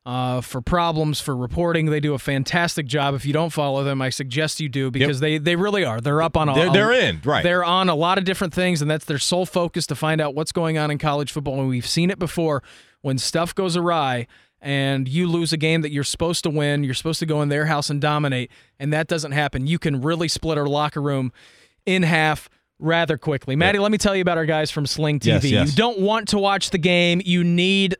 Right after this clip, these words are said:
Speaker 1: to watch the game. Are you sick and tired of paying for twenty channels that you never watch and you just want to see your team win? Sling T V is the best way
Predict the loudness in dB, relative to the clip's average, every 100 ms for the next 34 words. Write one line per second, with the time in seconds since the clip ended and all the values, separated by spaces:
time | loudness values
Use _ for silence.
0 | -2 0 2 2 0 -2 0 2 2 0
1 | 0 0 0 0 2 2 2 2 2 0
2 | -2 -2 0 0 0 0 -2 0 2 2
3 | 2 2 2 2 0 0 0 0 -2 0
4 | -2 0 -2 0 0 0 0 0 0 0
5 | -2 -2 0 0 0 0 0 0 -2 0
6 | -2 0 0 0